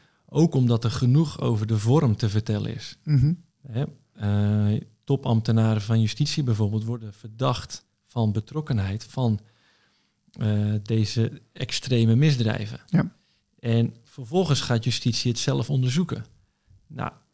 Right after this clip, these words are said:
Speaker 1: allerlei nabestaanden en, en slachtoffers en overlevenden, die schrijven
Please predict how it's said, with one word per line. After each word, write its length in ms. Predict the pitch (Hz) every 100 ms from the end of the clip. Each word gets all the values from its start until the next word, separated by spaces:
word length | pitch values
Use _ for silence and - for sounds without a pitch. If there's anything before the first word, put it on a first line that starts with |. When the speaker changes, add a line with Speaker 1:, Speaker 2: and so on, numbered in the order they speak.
| _
Speaker 1:
allerlei 360 | 143 160 143 123
nabestaanden 920 | 120 131 151 143 - 135 131 127 123
en, 280 | 110 113 113
en 180 | - 110
slachtoffers 640 | - 139 - 135 113 117
en 120 | - 123
overlevenden, 680 | 120 120 120 131 120 110
die 120 | 104 107
schrijven 640 | - 123 120 110 110 104